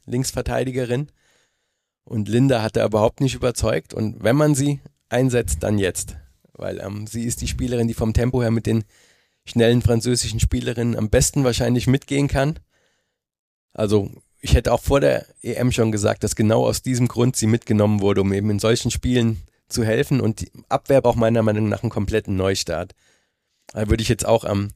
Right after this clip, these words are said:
Katrin Hendrich, auch als ehemalige Bayern-Spielerin, würde ich auch reinbringen.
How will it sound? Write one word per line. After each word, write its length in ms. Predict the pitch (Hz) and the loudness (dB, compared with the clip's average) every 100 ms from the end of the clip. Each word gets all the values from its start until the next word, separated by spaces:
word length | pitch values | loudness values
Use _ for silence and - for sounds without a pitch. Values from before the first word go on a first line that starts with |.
| - _ _ - | -16 _ _ -4
Katrin 360 | 113 110 120 | -2 0 0
Hendrich, 420 | 107 123 - 127 - | 2 2 2 0 0
auch 120 | 104 | 0
als 140 | 98 | -2
ehemalige 560 | - 117 117 110 117 110 | 0 2 4 2 0 -2
Bayern-Spielerin, 840 | 104 120 120 113 - 120 117 117 | 0 0 0 -2 -4 -6 -2 -2
würde 140 | 110 113 | -2 -4
ich 120 | 98 | -2
auch 260 | 123 - | -2 -2
reinbringen. 540 | 107 117 135 131 135 | -2 0 2 0 0